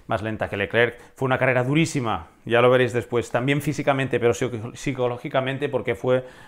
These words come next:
una carrera de las de empujar, empujar, empujar, vuelta a vuelta, ah, clasificación,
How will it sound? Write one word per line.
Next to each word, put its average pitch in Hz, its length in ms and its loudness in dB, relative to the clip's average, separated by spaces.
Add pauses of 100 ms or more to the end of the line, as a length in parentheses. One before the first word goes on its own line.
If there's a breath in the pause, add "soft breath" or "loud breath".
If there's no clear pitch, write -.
(140 loud breath)
una 123 220 0
carrera 117 360 2
de 120 140 2
las 110 240 2
de 120 240 2
empujar, 123 480 0
empujar, 120 440 0
empujar, 117 480 0
vuelta 110 260 -2
a - 20 0
vuelta, 117 500 -2 (300 loud breath)
ah, 107 420 -4
clasificación, 113 1000 -6